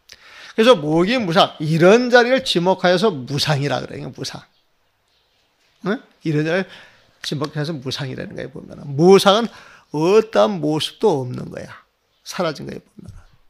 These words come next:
육조 스님이 개송을 설명하실 때,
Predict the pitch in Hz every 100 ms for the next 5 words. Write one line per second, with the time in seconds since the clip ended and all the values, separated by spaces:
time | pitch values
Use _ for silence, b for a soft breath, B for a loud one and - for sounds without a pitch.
0 | _ _ _ - b b b 165 151 147
1 | 185 180 170 170 160 185 180 156 143 160
2 | 165 - 160 156 156 120 - 143 - 165